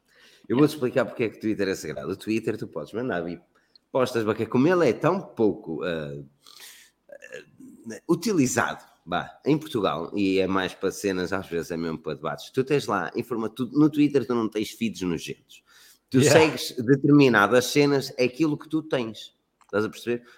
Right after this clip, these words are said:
Speaker 1: segues
Speaker 3: Yeah.
Speaker 1: um clube de futebol, para notícias, por exemplo, o Twitter, altamente. Tu segues ali meia dúzia de cenas e
Speaker 3: Yeah.
Speaker 1: tu tens aquilo tudo direitinho. Pessoal, o, o, o, o meu feed de Twitter é simplesmente perfeito. Tens mesmo.
Speaker 3: <laughs>
Speaker 1: Por isso podem,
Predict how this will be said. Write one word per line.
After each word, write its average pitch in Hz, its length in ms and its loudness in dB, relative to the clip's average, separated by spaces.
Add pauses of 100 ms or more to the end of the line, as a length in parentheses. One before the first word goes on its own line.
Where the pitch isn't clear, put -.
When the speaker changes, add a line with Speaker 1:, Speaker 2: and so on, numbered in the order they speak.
(180)
Speaker 1:
segues 175 260 4
Speaker 3:
Yeah. 160 80 0
Speaker 1:
um 151 80 2
clube 143 240 0
de - 60 -12
futebol, 127 300 0
para 147 140 2
notícias, 104 480 0
por - 120 -12
exemplo, 98 220 -4
o - 40 -18
Twitter, 101 280 -2
altamente. 95 480 -2
Tu 73 80 -12
segues 82 320 -6
ali 90 160 -2
meia 92 140 -4
dúzia 95 260 -2
de 101 60 -14
cenas 104 300 -4
e 131 60 -6
Speaker 3:
Yeah. 113 160 -2
Speaker 1:
tu - 40 -12
tens 110 180 -2
aquilo 107 260 -4
tudo 107 180 -8
direitinho. 95 420 -6 (720)
Pessoal, 117 500 2
o, 101 320 2
o, 98 180 -6
o, - 40 -4 (200)
o 113 60 2
meu 160 320 10
feed 170 320 -4
de 131 100 -8
Twitter 113 460 -2
é 73 260 -2
simplesmente 104 1000 -6
perfeito. 73 400 -16 (100)
Tens 87 180 -4
mesmo. - 140 -4
Speaker 3:
<laughs> 220 540 8
Speaker 1:
Por 147 80 6
isso 185 120 4
podem, 170 340 10